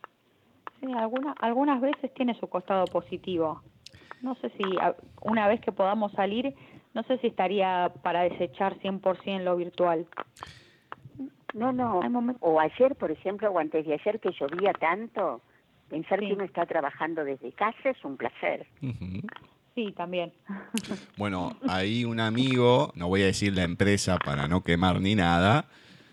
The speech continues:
Speaker 3: está trabajando, si bien es de sistemas y demás, nada, desde que empezó la pandemia, desde su casa.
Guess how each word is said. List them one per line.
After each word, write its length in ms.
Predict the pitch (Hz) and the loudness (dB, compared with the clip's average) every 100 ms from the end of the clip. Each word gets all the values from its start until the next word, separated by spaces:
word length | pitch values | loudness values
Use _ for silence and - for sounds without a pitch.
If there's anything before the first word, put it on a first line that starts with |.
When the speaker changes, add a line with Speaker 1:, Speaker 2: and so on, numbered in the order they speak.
| _ | _
Speaker 3:
está 220 | - 95 | -2 0
trabajando, 720 | - 101 101 101 101 107 110 110 | 4 8 8 8 8 8 6 2
si 140 | - | 2
bien 140 | 98 113 | 4 6
es 160 | 104 | 6
de 120 | 92 | 6
sistemas 800 | - 98 - 110 107 107 98 95 107 | 2 -2 4 8 10 8 6 2 2
y 60 | |
demás, 420 | 131 123 117 170 - _ _ - | 4 6 6 6 0 _ _ -6
nada, 220 | 85 92 | -2 0
desde 180 | 85 80 | 0 -2
que 60 | |
empezó 260 | 80 - 98 | -4 0 4
la 100 | 104 | 6
pandemia, 880 | 113 110 113 131 175 135 101 90 82 - - - - - | 6 4 4 4 6 6 6 4 0 -6 -20 -20 -18 -14
desde 340 | 69 85 85 | -6 -4 -2
su 140 | 107 | 4
casa. 400 | 160 135 - 92 | 8 8 6 -2